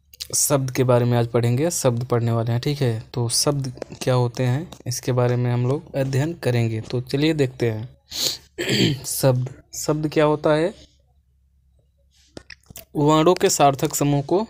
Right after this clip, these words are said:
शब्द कहते हैं। कहने का मतलब वर्णों का सार्थक समूह शब्द होता है। सार्थक का मतलब होता है जिसका कुछ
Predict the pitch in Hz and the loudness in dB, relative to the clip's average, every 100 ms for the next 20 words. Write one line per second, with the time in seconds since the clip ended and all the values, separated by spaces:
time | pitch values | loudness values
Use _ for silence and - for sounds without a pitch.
0 | - - 135 127 127 123 127 120 120 143 | -6 -4 -2 0 0 0 0 -2 0 0
1 | 170 180 208 165 156 156 165 - 139 127 | 0 0 0 2 2 2 0 2 0 0
2 | 143 - 139 151 - 131 123 120 123 117 | -4 -2 -2 -2 -2 0 0 0 -2 -2
3 | 117 - _ _ - - - - 147 147 | -4 -10 _ _ -20 -20 -6 2 4 4
4 | 180 175 175 170 180 175 190 196 165 - | 2 4 4 2 2 2 4 2 2 2
5 | 175 170 - | 2 2 -4